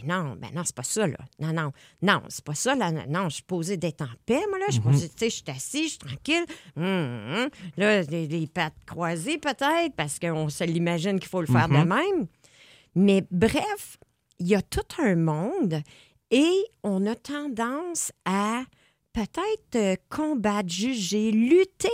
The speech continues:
Speaker 1: contre ce qui est à l'intérieur en se disant, « Non, non, non, faut pas que ce soit comme ça.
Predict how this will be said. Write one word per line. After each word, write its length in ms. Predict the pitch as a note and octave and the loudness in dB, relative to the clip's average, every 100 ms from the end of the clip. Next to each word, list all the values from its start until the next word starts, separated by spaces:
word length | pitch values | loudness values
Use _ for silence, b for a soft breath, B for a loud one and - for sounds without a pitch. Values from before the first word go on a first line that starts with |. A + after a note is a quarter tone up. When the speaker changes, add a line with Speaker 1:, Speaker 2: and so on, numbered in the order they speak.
| B4 - | -4 -6
Speaker 1:
contre 300 | - G#3 F#3+ | -2 -2 -2
ce 100 | - - | -4 -6
qui 120 | B3+ | -6
est 140 | - | -4
à 100 | B3+ | -2
l'intérieur 560 | F#3+ F#3+ G3 F#3 G#3+ E4 F4+ | 0 0 -2 0 0 0 0
en 100 | G3+ | 0
se 140 | F#3+ G3+ | 0 0
disant, « 340 | E3 D#3+ B3+ - F3 | -2 -2 -2 -2 -2
Non, 220 | E3+ E3 | -2 0
non, 180 | E3 E3+ | -2 -2
non, 220 | F#3 F3+ b b | -4 -6 b b
faut 160 | - G#3 | -4 -4
pas 240 | - F4 | -2 -6
que 100 | - | -6
ce 140 | - D3 | -6 -6
soit 240 | - D3+ | -4 -4
comme 240 | - C#3+ C#3+ | -2 -2 -2
ça. 220 | - | -2